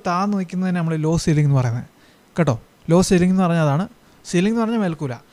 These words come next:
Low ceiling എന്ന് പറഞ്ഞാൽ നമ്മുടെ ഏറ്റവും, എൻ്റെ തലയ്ക്ക് മുകളിൽ കറക്റ്റ് ഇവിടം വരെയാണ്, ആ, ceiling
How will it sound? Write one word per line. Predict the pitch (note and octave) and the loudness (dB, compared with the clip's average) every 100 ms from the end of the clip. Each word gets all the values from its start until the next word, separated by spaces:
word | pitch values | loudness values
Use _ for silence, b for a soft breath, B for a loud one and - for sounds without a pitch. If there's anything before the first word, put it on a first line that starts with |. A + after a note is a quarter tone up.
| _ F#3 | _ -4
Low | F#3 | -2
ceiling | G#3 G#3+ G#3 | -2 -2 -2
എന്ന് | G#3 | -2
പറഞ്ഞാൽ | G3+ B3 - | -4 -6 -8
നമ്മുടെ | E3+ F#3 | -10 -8
ഏറ്റവും, | G3 F3+ G#3 G#3 | -8 -8 -10 -8
എൻ്റെ | F#3 F#3 | -8 -6
തലയ്ക്ക് | F#3 F#3 - | -8 -8 -8
മുകളിൽ | F#3+ F#3 E3 - | -6 -6 -8 -10
കറക്റ്റ് | E3+ - _ G3+ | -12 -14 _ -10
ഇവിടം | F3+ F#3+ | -6 -4
വരെയാണ്, | E3+ D#3+ D#3 A3+ b b b b _ - - | -2 -4 -4 -6 b b b b _ -20 -4
ആ, | D#3 D3+ D3 | 0 2 0
ceiling | - E3+ D#3+ | 2 4 4